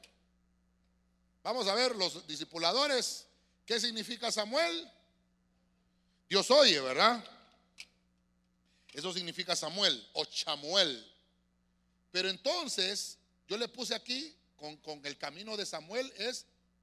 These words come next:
no perder la senda. Su padre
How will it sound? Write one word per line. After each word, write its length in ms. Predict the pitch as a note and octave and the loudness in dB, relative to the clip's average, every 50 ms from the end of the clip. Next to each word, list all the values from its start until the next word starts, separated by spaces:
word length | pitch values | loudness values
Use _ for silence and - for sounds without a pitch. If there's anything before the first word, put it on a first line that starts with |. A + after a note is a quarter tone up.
| _ _ | _ _
no 360 | D#3+ F#3 A#3 C4 C#4+ D#4 - _ _ _ | -8 -6 -4 -4 -4 -6 -10 _ _ _
perder 560 | - E3 D3+ D3 D3 - - A3 B3+ C4+ C4+ C4+ - - _ _ _ _ _ _ _ _ _ _ _ | -2 -2 -2 -2 -2 -4 -2 0 0 0 0 -4 -10 -16 _ _ _ _ _ _ _ _ _ _ _
la 160 | C3 C3+ C3 | -4 -2 -2
senda. 540 | - - F3 E3 D3+ C3 A#2 G#2+ - - - _ _ _ _ _ _ _ _ _ _ _ _ _ _ _ _ _ _ _ _ _ _ _ _ _ _ _ _ _ _ _ _ _ _ _ _ _ _ _ _ _ _ _ _ _ _ _ _ _ _ _ _ _ _ _ _ _ _ _ _ _ _ _ - - - - - - - - - - - - - _ _ _ _ _ _ _ _ _ _ _ _ - | -2 0 0 -2 -2 -2 -8 -18 -20 -20 -20 _ _ _ _ _ _ _ _ _ _ _ _ _ _ _ _ _ _ _ _ _ _ _ _ _ _ _ _ _ _ _ _ _ _ _ _ _ _ _ _ _ _ _ _ _ _ _ _ _ _ _ _ _ _ _ _ _ _ _ _ _ _ _ -10 -10 -8 -10 -12 -14 -18 -20 -20 -20 -20 -20 -20 _ _ _ _ _ _ _ _ _ _ _ _ -14
Su 160 | - A3+ A3+ - | -12 -10 -10 -10
padre 640 | - - C4 C#4+ D4 D4 - D#4 D4+ D4+ C4+ A#3+ | -8 -8 -6 -6 -4 -4 -4 -6 -6 -10 -12 -16